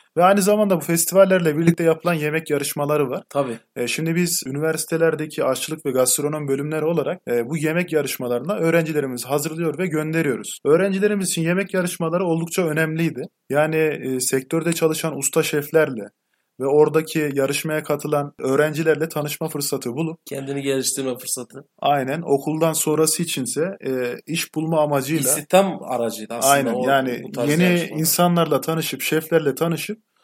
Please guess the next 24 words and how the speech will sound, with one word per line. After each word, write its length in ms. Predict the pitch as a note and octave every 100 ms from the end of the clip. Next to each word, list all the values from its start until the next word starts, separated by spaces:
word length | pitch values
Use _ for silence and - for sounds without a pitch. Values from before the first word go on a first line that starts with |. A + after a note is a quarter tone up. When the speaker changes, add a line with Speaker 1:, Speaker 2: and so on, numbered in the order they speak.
| - -
Speaker 1:
onlarla 480 | D3 F3 F#3 F#3 F3+
belki 260 | F3+ F3
de 100 | F#3+
çalışma 400 | F#3 E3+ E3+ F#3
fırsatı 640 | F3 E3 - F3 F#3 F3 - -
buluyordu 420 | C#3 E3 D3 B2
öğrenciler. 540 | A#2+ A#2+ A#2 A#2+ A2+ -
Speaker 2:
Evet. 200 | B2+ A2+ - F#3+
Speaker 1:
Bu 120 | A3
konuda 440 | G3+ F3 C#3+ C3+
da 220 | E3 A3
öğrencilerimiz 720 | E3+ F#3 F3+ D#3+ C#3 C#3+ E3+ F3+
oldukça 600 | F3+ C3+ - E3 F3 E3+
şanssız 480 | - D#3+ E3 D3 C3+
bir 140 | C#3+
dönem 300 | D#3 E3 C#3 C3 - -
geçirdiler 540 | D3 C#3+ D3+ D3 C#3
maalesef. 480 | A2+ A2 A2 A2 F#3 - -
Umarım, 480 | F#3 D3+ D#3 F#3+ F3
e, 240 | C#3 C#3
tekrardan 440 | D#3+ E3 D3+ D3+
yemek 360 | E3+ D#3+ D#3+ D#3+
yarışmalarına 640 | D3 B2+ C3 B2 B2+ F3
kavuşma 640 | E3+ D#3 D3+ - D3 F3+